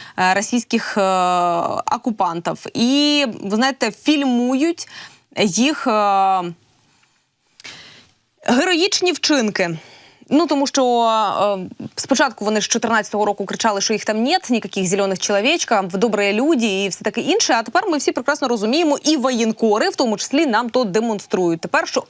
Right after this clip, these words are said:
їх там єсть, вони там знаходяться, вони там знаходяться зі зброєю, е, вони живуть там в мирних українських кварталах, в мирних українських містах. Вони прийшли для того, щоб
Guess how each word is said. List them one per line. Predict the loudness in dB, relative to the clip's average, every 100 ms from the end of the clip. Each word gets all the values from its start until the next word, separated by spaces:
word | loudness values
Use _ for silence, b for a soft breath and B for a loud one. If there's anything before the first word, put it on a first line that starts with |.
| -2
їх | -2
там | 0 -2
єсть, | 0 2 2 0 -6 B B B
вони | -2 0
там | 0 -2
знаходяться, | 0 -2 0 -2 0 -2 -2 -4 B B B
вони | 0 0
там | -2 0
знаходяться | 0 0 -2 -2 -2
зі | 2 2
зброєю, | 2 2 2 2 0 -2 -2 B B B
е, | 2 4 2 2
вони | 2 0
живуть | 2 0 0 -2
там | -2 -2 -2 0 0
в | 0 0 2
мирних | 2 2 2 0 0
українських | -2 0 0 0 -2 -4 -2
кварталах, | -2 -2 0 0 0 -2 -2
в | 0
мирних | 0 2 0 0
українських | 0 0 0 -2 -2 -2 0
містах. | 0 0 -2 -2 -2 -2
Вони | -4 -2
прийшли | -4 -2 0
для | 0
того, | 0 0
щоб | 0 -2 0